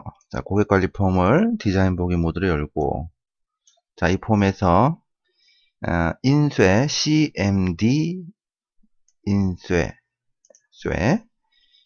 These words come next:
버튼을 클릭하면 고객별 대여 현황 보고서를 미리 보기 형태로 출력되도록 프로시저를 작성하시오라고 했습니다.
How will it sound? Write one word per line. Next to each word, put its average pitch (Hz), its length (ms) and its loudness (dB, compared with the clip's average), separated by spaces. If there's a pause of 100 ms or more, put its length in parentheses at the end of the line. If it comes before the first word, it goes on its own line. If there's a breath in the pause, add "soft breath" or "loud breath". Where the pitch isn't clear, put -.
(220)
버튼을 131 360 2
클릭하면 110 640 2
고객별 123 1000 2
대여 98 340 6
현황 92 520 2
보고서를 82 1200 0 (520 soft breath)
미리 131 240 4
보기 113 280 2
형태로 87 400 -2
출력되도록 85 1080 -2
프로시저를 85 520 -2
작성하시오라고 73 960 -4
했습니다. 82 580 -6